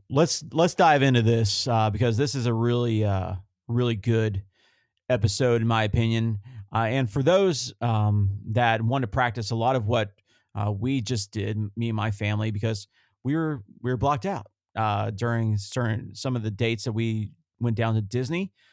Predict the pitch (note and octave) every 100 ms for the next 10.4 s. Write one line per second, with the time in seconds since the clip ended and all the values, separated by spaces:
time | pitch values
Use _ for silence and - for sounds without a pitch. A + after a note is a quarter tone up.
0 | _ - A#2+ G#2+ - B2 A2+ - D3 -
1 | - _ _ - A#2 A2+ A2+ G2+ F3+ F3
2 | - - - _ _ - D3+ F3 D#3+ C#3+
3 | D3+ C#3 C3+ - D3 B2+ - - - -
4 | G#2+ - - D3+ D3 C3+ A2 G#2+ - -
5 | _ _ - G#2+ B2+ C3 B2 G#2+ E2 E2
6 | G2 - _ _ _ _ - B2 A2+ F#2
7 | - A2+ A2 A#2 A2 A2 F#2+ - - _
8 | _ _ _ - C#3 B2+ - D3+ C#3 C3+
9 | B2+ G#2+ - _ _ A#2+ B2 D3+ G#3+ -
10 | C#3+ - B2+ G#2+